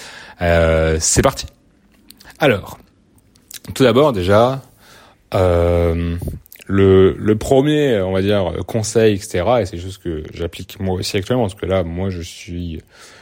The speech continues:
dans une phase où je, je pars du principe que je recommence mon, mon activité. Euh, pro-, premièrement, c'est, euh, je dirais, croire en soi. Parce que si tu,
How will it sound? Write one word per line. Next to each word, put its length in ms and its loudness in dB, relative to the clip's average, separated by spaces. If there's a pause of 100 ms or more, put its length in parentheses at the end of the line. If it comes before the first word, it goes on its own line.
(260)
dans 180 -4
une 120 -2
phase 220 0
où 100 -4
je, 260 -6
je 100 -4
pars 140 0
du 60 -4
principe 220 -2
que 80 -4
je 160 -2
recommence 840 0 (160)
mon, 200 -4 (140)
mon 100 -4
activité. 400 -4 (800)
Euh, 400 2 (1040)
pro-, 380 -4
premièrement, 400 2
c'est, 500 2 (400)
euh, 560 -2 (180)
je 80 -18
dirais, 220 -4
croire 300 0
en 120 -2
soi. 320 -10 (640)
Parce 160 -2
que 160 0
si 180 -6
tu, 140 -4